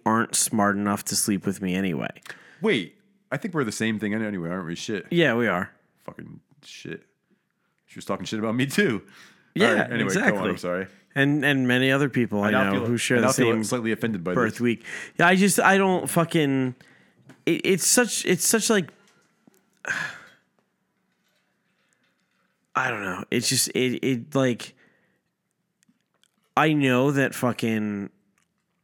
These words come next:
Speaker 1: uh, maybe it's just 'cause I'm fucking jaded and cynical, but, like, I know that horoscopes are written to be very broad so that anybody can read them and be like, "Yeah, it's totally me." But I always read them and go, "This is fucking ridiculous," like, every single time.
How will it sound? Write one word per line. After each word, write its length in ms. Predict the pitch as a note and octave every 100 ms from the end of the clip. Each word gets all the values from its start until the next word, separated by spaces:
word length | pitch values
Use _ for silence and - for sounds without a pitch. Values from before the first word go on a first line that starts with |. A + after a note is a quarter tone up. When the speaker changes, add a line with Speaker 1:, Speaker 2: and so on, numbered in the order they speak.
| -
Speaker 1:
uh, 160 | A#2 G2+
maybe 320 | B2 D#3 D3
it's 140 | G#2
just 160 | A2+ -
'cause 100 | G#2+
I'm 140 | F#2+
fucking 380 | - F#2+ F#2 F2+
jaded 400 | F2+ F2+ F#2 A#2
and 140 | F#2+
cynical, 520 | - G2 B2 E3 E3 - - - - _ -
but, 60 |
like, 160 | C3 B2
I 80 | B2+
know 160 | C#3 D3
that 140 | A#2+
horoscopes 640 | A2 A#2 G#2+ - A2 -
are 100 | G2+
written 400 | F#2+ G2 - F#2 F2+
to 120 | G2
be 180 | G2+ F#2+
very 340 | G2+ G2 G2
broad 460 | F2+ G2 F#2 F#2+ -
so 120 | A2
that 180 | G2 F#2
anybody 360 | G2 G2+ G2+ G#2+
can 160 | A#2+
read 120 | A#2
them 60 | A2
and 60 | G#2
be 80 | A2+
like, 200 | A#2 D3+
"Yeah, 240 | D#3 D3
it's 140 | C3
totally 420 | - D3+ D#3 D3 C#3
me." 400 | D3+ F3 C3+ - - - - - _
But 460 | B2+ C#3 C3 B2 - _ _ _ -
I 200 | E3+ E3+
always 320 | D#3 D3+ C3+
read 200 | C#3 B2+
them 140 | B2+ B2
and 100 | A#2
go, 200 | A#2 A2
"This 280 | G#2 C3+ -
is 120 | C#3+
fucking 480 | - C#3+ B2+ - A#2+
ridiculous," 880 | A2 F#2 G#2+ - G2+ E2 C#2+ - A2
like, 240 | G#2 -
every 340 | B2 A#2 A#2 G#2+
single 340 | A#2+ G#2 G2
time. 360 | G#2 F#2+ F2+